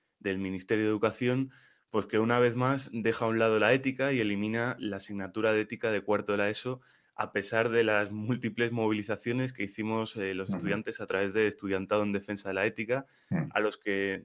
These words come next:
Speaker 1: no nos prestaron apenas atención. Y no solo ya la asignatura de ética, sino la poca im-, importancia que se le da a la filosofía en educación. Es decir, parece que está todo planteado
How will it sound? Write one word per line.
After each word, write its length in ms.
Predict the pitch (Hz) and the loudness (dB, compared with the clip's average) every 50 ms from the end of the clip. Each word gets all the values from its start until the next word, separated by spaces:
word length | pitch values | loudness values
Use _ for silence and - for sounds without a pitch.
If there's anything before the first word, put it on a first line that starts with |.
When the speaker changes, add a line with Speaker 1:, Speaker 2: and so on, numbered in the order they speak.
| - - | -14 -18
Speaker 1:
no 240 | - - 104 110 113 | -12 -6 -4 -2 -2
nos 120 | 113 110 | -2 -2
prestaron 480 | - - 113 107 - 120 110 113 117 117 | -4 -6 -6 -4 -2 -2 -2 0 0 -2
apenas 460 | 110 101 - 104 104 107 107 - - - - - - _ _ _ _ | -2 -2 0 0 0 -2 -4 -6 -12 -18 -20 -20 -20 _ _ _ _
atención. 600 | - 101 - 101 98 98 - 113 107 98 95 - _ - - - | -8 -4 -2 -2 -2 -2 -2 -2 -2 -2 -2 -6 _ -20 -8 0
Y 80 | 117 | 2
no 100 | 117 139 | 4 4
solo 260 | 143 - 170 151 147 147 | 6 8 8 8 10 8
ya 160 | 135 143 139 | 8 6 6
la 120 | 135 135 | 6 4
asignatura 440 | 127 - 135 123 117 - 120 120 120 | 2 2 2 0 0 2 4 6 8
de 100 | 120 117 | 8 8
ética, 280 | 117 - 127 127 131 127 | 6 4 2 2 2 2
sino 260 | 123 - 110 107 107 | 2 0 0 2 4
la 200 | 104 98 98 - | 4 4 4 4
poca 240 | 131 135 135 131 139 | 2 4 4 2 2
im-, 160 | 139 139 135 | 2 0 0
importancia 680 | 135 123 113 - 113 113 - - 123 120 123 - 131 | 0 -2 2 2 0 2 2 2 0 0 0 -4 -6
que 80 | 113 117 | -6 -6
se 120 | - - | -4 -2
le 60 | 107 104 | -2 0
da 200 | 104 107 113 117 | 2 2 4 4
a 40 | |
la 120 | 117 110 110 | 2 2 0
filosofía 480 | - 98 92 92 92 101 98 - 107 | -2 -4 -6 -6 -6 -8 -6 -2 -2
en 80 | 110 113 | 0 0
educación. 500 | 107 98 95 - 92 - - 123 120 110 | 0 -2 -2 -4 -6 -6 -4 -4 -2 -2
Es 100 | 101 92 | -4 -4
decir, 260 | 101 98 - 101 - _ | -6 -10 -10 -14 -2 _
parece 300 | 98 101 110 - - 117 | 4 4 4 2 0 -2
que 80 | 117 | -2
está 180 | 113 - 123 113 | 2 2 2 4
todo 220 | - 117 117 - | 4 4 4 4
planteado 540 | - 113 113 107 117 120 123 120 127 131 | 2 0 2 2 2 2 2 2 0 -2